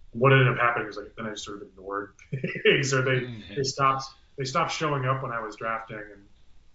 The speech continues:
Speaker 1: uh, became something I had to sweat on. But no, I, I thought that Gobert, once I knew that I had picked twelve, that's sort of my ideal, that was my ideal setup, was, uh,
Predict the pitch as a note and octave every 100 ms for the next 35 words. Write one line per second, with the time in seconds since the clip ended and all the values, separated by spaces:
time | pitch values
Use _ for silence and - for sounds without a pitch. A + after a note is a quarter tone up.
0 | - A2 G#2 A2 B2+ A#2 A#2 A2 G#2 -
1 | A2+ G#2+ G2 F#2+ G#2 C3+ C3+ C3+ C3+ C3+
2 | - - - - C3+ C3+ D#3+ E3 E3 C#3+
3 | C#3 C3 C3+ B2+ B2+ - - _ _ _
4 | - - - - C3+ F3 G3+ F3 D#3+ D#3+
5 | C#3 C3 C3 C3 B2 A#2+ B2 A#2+ C3+ B2
6 | - - - A#2 A2 G#2 - A2+ A2 G#2+
7 | G#2 - _ _ - _ - - B2+ B2+
8 | A#2 G#2+ A2+ A2 G#2 G#2+ G2+ G2 - G2+
9 | G2 - - - - - - A2+ G2+